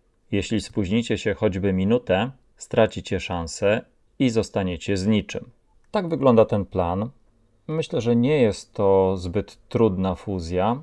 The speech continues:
a czempion jest bardzo ciekawy, więc ja na pewno po niego idę. Mam nadzieję, że ten kalendarz, do którego link macie w komentarzu,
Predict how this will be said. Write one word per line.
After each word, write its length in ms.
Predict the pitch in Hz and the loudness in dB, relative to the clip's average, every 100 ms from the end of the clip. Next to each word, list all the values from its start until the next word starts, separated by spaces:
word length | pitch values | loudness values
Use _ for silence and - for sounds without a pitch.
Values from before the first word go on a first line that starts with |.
| - | -10
a 160 | - 175 | -6 -2
czempion 400 | - 170 120 110 | -2 0 -2 -2
jest 140 | 90 | 0
bardzo 300 | 95 95 92 | 0 0 -2
ciekawy, 560 | - - 92 82 92 104 | -6 -4 -2 0 0 -2
więc 260 | 101 92 | -2 -2
ja 100 | 95 | -4
na 120 | 92 90 | -4 -4
pewno 340 | 101 95 90 | -6 -4 -6
po 140 | - | -4
niego 340 | 90 87 82 87 | -6 -6 -4 -4
idę. 360 | 80 87 110 127 _ _ _ _ _ | -2 0 -2 -4 _ _ _ _ _
Mam 160 | 147 160 | -6 -2
nadzieję, 360 | 131 143 135 | 0 2 2
że 100 | 110 | 2
ten 200 | 117 107 | -2 -4
kalendarz, 680 | 104 95 101 98 95 92 113 | 0 0 2 2 0 0 -4
do 100 | 101 | -6
którego 420 | - 98 95 95 | -2 0 0 0
link 280 | 95 98 - | 0 -4 -6
macie 260 | 92 - | -8 -8
w 60 | - | -8
komentarzu, 840 | - 87 87 - 92 85 95 90 | -6 -6 -4 -2 -2 0 0 0